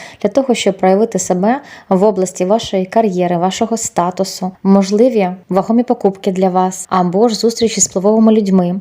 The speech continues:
Це ще один шанс для вас проявити свій авторитет. Може бути перехід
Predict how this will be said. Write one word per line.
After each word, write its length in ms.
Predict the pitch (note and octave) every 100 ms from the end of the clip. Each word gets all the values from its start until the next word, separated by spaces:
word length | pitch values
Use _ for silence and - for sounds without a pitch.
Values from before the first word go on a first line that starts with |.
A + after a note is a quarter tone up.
| -
Це 140 | - G3+
ще 280 | - G3+
один 360 | F#3+ F3+ F3 E3+
шанс 320 | E3 F3+ F3
для 140 | D#3+ E3
вас 260 | F#3 B3
проявити 400 | - F#3 F3 A3
свій 240 | F#3+ - F#3
авторитет. 720 | F3+ - E3 E3 F3 G3 G#3 -
Може 260 | F#3+ A3+ B3
бути 220 | G#3+ G3
перехід 640 | F#3+ F3+ F#3+ A3+ G3+ F3